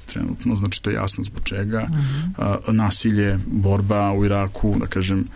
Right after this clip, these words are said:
Speaker 1: a, verski rat takođe, znači pored isis-a i te borbe, mnogo ljudi koji su suniti,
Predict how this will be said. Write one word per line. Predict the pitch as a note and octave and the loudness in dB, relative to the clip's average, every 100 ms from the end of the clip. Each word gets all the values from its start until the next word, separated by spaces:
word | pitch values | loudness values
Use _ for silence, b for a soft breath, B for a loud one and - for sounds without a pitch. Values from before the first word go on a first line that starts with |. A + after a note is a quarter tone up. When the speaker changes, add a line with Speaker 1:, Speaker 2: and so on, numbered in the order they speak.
| B B B | B B B
Speaker 1:
a, | G2 G2+ - | 0 0 0
verski | G2 A#2+ A2+ - | 0 0 0 0
rat | A2 G2 | 0 0
takođe, | F#2 - G2 G2 A2+ | -4 0 0 2 0
znači | G#2 G2 - | 0 -2 -2
pored | G#2+ G2+ | -2 2
isis-a | F#2+ - G#2+ G#2+ | 2 0 -2 -4
i | |
te | G2 G2 | -2 0
borbe, | G#2+ G#2+ G2+ | 2 2 2
mnogo | G#2 G#2 G2+ | 2 2 2
ljudi | G#2 G2+ | 2 2
koji | - G2+ | 0 -2
su | - | -2
suniti, | - G#2 G#2 A2+ - | 0 2 2 2 -2